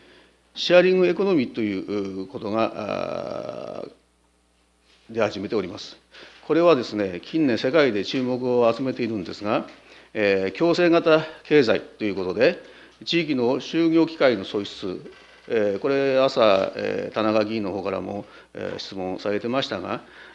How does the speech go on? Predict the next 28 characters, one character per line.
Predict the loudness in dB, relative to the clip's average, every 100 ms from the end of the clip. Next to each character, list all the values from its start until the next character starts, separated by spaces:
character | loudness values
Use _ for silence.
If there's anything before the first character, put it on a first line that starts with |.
| -8
空 | -6
き | 0
家 | 2
な | 2 2
ど | 0
の | -2
遊 | 0 -2
休 | -2
資 | 0
産 | 2 2
の | 2
活 | -2 -2 -2
用 | 0
や、 | 0 -2 -4 -10
少 | -8 -2 -2
子 | -2
高 | -8 -4
齢 | -2 0
化 | 0
や | -2 -2
介 | -2 -2
護 | -4 -12 _
な | -4 -2
ど | -2
と |
い | -4
っ |
た | -6 -6